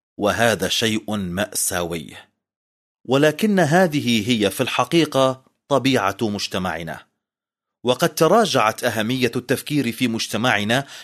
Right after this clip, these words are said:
لأننا صرنا مجتمعاً يبالي جداً بالمشاعر. وحتى في اللاهوت من المؤسف أن نقول إن المسألة لم تعد تتمركز دائماً حول ما إذا كان الشيء صحيحاً أو قويماً،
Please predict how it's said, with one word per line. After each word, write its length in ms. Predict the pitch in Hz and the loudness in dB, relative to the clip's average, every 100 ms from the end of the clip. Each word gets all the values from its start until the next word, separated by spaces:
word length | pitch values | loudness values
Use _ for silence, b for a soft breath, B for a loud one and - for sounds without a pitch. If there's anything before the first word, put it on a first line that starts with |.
| - | -2
لأننا 520 | 131 165 170 165 165 | 2 2 2 2 2
صرنا 460 | 151 208 190 170 160 | 2 2 2 2 0
مجتمعاً 840 | 156 147 - - 196 165 131 143 | 0 -4 -2 0 2 4 2 0
يبالي 500 | 127 131 123 165 156 | 0 0 2 4 2
جداً 440 | 151 156 135 117 107 | 2 0 0 -2 0
بالمشاعر. 720 | 104 98 90 110 92 82 - B B - | -2 0 0 2 2 -2 -8 B B -2
وحتى 440 | 139 202 202 156 | 2 2 2 0
في 80 | - | 0
اللاهوت 680 | 101 92 87 113 92 - - _ - | 2 2 2 0 0 -6 -18 _ -4
من 160 | 143 160 | 0 2
المؤسف 500 | 156 220 - 180 - | 2 0 0 -2 -2
أن 160 | 131 | 0
نقول 480 | 117 - 143 143 147 | 0 2 2 4 2
إن 140 | 156 123 | 0 0
المسألة 640 | 95 120 - 110 101 98 b b - | 0 0 0 0 0 0 b b -6
لم 260 | 113 139 160 | 0 2 2
تعد 320 | 214 185 196 | 0 2 0
تتمركز 720 | - 185 156 165 156 165 139 | 0 0 2 0 0 0 2
دائماً 560 | 131 147 147 147 143 | 2 2 2 0 0
حول 360 | 127 160 135 117 | 0 0 2 2
ما 160 | 117 120 | 0 0
إذا 260 | 131 113 | 2 0
كان 280 | 104 135 123 | 0 0 0
الشيء 440 | 110 - 131 135 | 0 0 0 0
صحيحاً 680 | 127 123 - 135 - 123 110 - | 0 0 0 -2 0 0 0 0
أو 100 | 123 | 0
قويماً، 600 | 113 120 120 180 101 76 | 2 0 2 2 0 -4